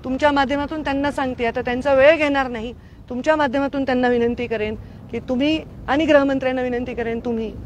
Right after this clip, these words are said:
special investigation करावी आणि अशा घटना, अप्रिय घटनांचा विरोध करायला मागे पुढे न बघता तुम्ही protection द्यावं. ज्यांचा याच्याशी काही संबंध नाही ते लोकांनी इथून पुढे सफर नाही करायला पाहिजे.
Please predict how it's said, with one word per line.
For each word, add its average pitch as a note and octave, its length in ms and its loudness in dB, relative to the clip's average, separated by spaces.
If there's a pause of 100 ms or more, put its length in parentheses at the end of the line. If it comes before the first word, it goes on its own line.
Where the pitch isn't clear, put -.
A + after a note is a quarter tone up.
(220)
special B3 320 2
investigation C4 720 0
करावी A3 360 -2
आणि G#3 180 -4
अशा G#3+ 260 0
घटना, A#3 540 -2
अप्रिय C4 340 2
घटनांचा A#3+ 440 -2
विरोध A3+ 220 -2
करायला A3 340 -2
मागे G#3+ 220 -4
पुढे G#3 220 -4
न A#3 120 2
बघता G#3 360 0 (520)
तुम्ही A3+ 180 -2
protection C#4+ 560 2
द्यावं. B3 280 4
ज्यांचा A#3 400 -2
याच्याशी A#3 300 -6
काही B3 240 2
संबंध A#3 280 -4
नाही A#3+ 180 -4
ते A#3 120 -2
लोकांनी A3+ 360 -6
इथून A#3 200 -4
पुढे A#3 180 -2
सफर A3 300 -6
नाही G#3+ 180 -6
करायला F3 260 -6
पाहिजे. - 260 -10